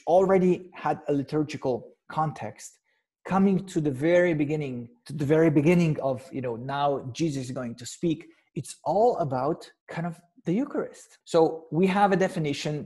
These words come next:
This is going to happen in Capernaum. The major thing,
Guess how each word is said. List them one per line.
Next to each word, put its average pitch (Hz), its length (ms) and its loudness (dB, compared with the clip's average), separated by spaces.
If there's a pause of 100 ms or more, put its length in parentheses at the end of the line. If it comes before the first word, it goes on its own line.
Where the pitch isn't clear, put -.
This 175 260 2
is 151 120 -4
going 143 320 -4
to 131 120 -16
happen 135 460 -4
in 135 200 -10
Capernaum. 123 720 -8 (160)
The 143 80 -6
major 165 380 4
thing, 175 500 -4